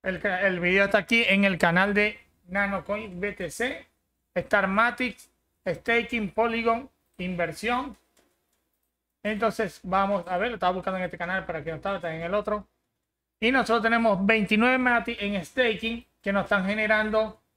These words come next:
cuarenta y seis S R X, que son dos punto cuatro dólares en diez días. ¿Ok? Ya yo tengo uno de S R X que saqué.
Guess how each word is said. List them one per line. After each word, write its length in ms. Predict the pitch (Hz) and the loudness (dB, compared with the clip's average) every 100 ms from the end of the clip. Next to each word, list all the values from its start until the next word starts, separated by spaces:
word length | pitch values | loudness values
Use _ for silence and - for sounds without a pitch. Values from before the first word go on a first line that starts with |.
| _ _ _ _ _ | _ _ _ _ _
cuarenta 340 | 233 220 214 202 | 2 2 2 -2
y 60 | |
seis 240 | - 220 254 | -2 -2 0
S 320 | 214 - 226 | -2 0 0
R 400 | 220 208 214 226 | 2 2 2 0
X, 320 | 220 214 190 | -2 -6 -8
que 140 | - 165 | -8 -6
son 200 | 202 202 | -2 0
dos 120 | 202 | 0
punto 280 | 220 202 202 | 0 0 2
cuatro 260 | 208 202 | 2 2
dólares 400 | 208 214 208 175 - | 2 2 2 -2 -4
en 220 | 180 170 | -4 -2
diez 380 | 196 214 - 175 | 0 0 -2 -10
días. 480 | 196 175 123 - _ _ _ _ _ _ _ _ _ _ _ _ _ _ _ _ - | -8 -6 -8 -12 _ _ _ _ _ _ _ _ _ _ _ _ _ _ _ _ -10
¿Ok? 180 | 180 220 262 - - _ _ _ _ _ _ _ _ _ _ _ - - _ - | 0 2 0 -4 -16 _ _ _ _ _ _ _ _ _ _ _ -20 -20 _ 0
Ya 100 | 160 | 2
yo 140 | 185 | 2
tengo 220 | 202 196 | 0 2
uno 120 | 190 | 2
de 100 | 196 | 2
S 140 | 185 196 | 2 0
R 200 | 185 196 | 2 2
X 180 | 190 190 | 0 0
que 100 | 190 | 0
saqué. 420 | 208 202 247 | 2 2 0